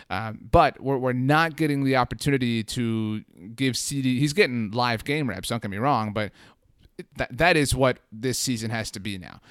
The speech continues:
You have to make sure that CeeDee Lamb, that Trayvon Diggs, we've talked about that,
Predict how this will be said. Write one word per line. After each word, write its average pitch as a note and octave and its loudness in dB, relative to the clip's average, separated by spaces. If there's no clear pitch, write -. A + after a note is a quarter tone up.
You C#3 4
have C#3+ 4
to D3 -2
make C3 0
sure B2 0
that A2 -4
CeeDee C3 0
Lamb, G#2 -8
that G#2+ -4
Trayvon D3 2
Diggs, F3+ 4
we've A2+ -8
talked A#2 -4
about A2+ -4
that, C3 -2